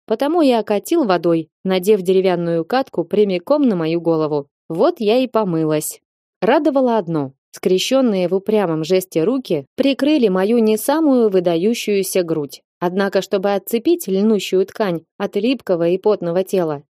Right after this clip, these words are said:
пришлось изрядно постараться. «Ой, прости», прямо-таки запел чистокровный эльф у меня за спиной. Обухнув вёдрами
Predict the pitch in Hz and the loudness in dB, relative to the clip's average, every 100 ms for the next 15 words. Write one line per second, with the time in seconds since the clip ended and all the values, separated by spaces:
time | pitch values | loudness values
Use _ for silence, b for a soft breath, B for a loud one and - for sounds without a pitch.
0 | - 196 202 277 330 339 233 180 185 214 | -4 -4 -2 -2 0 0 0 0 0 -2
1 | 202 190 175 160 151 - 143 _ - 226 | -4 -4 -4 -4 -8 -8 -12 _ -2 0
2 | 208 160 - - 220 269 - 190 156 - | 2 0 -8 -6 -2 -2 -2 -2 -2 -6
3 | - 196 196 190 190 202 190 185 233 277 | -6 -2 0 -2 -2 0 2 2 0 0
4 | - 185 185 175 226 240 240 226 - 277 | -2 -4 -4 0 0 2 2 0 -2 -2
5 | 311 - - 226 214 226 226 220 - 185 | -2 -6 -2 2 2 2 0 0 0 -2
6 | 156 147 _ - 175 170 196 262 - 180 | -2 -6 _ -6 -4 -2 -2 -4 -2 -4
7 | 160 165 165 240 233 185 160 | -4 -4 0 2 2 0 -2